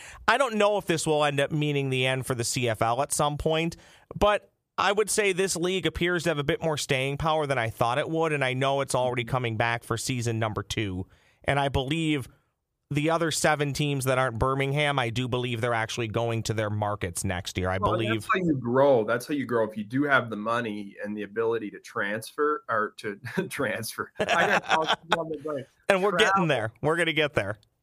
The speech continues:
Speaker 2: Travel, it, it's a good thing because it grows the brands and, and gets some fans interested in it.
Speaker 1: Transferring conferences to begin the year twenty twenty-four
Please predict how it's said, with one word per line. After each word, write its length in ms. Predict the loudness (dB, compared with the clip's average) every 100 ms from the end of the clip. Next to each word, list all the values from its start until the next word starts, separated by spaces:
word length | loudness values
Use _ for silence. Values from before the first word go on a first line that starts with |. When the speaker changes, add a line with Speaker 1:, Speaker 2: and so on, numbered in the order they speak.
| 0
Speaker 2:
Travel, 500 | 6 6 6 2 0 -2
it, 180 | -4 -2
it's 180 | -4 -4
a 60 |
good 260 | -4 -4 -4
thing 220 | -6 -6
because 340 | -8 -6 -6
it 160 | -6 -10
grows 520 | -4 0 0 0 -4
the 100 | -8
brands 640 | -6 -2 0 0 -4 -6 -10
and, 100 | -12
and 140 | -10
gets 220 | -8 -8 -6
some 140 | -10
fans 580 | -6 -4 -2 0 -2 -4
interested 560 | -12 -12 -14 -16 -20
in 60 | -20
it. 180 | -20 -20 _ _ _ -10
Speaker 1:
Transferring 960 | -2 0 0 -2 -2 2 2 2 0
conferences 1040 | 0 2 2 2 0 0 0 0 0 -2 -4 _
to 120 | -2
begin 400 | 0 0 0 2
the 80 | 0
year 280 | 0 0 0
twenty 400 | 0 0 0 -2
twenty-four 1040 | 0 0 0 -4 -2 0 2 2 0 -4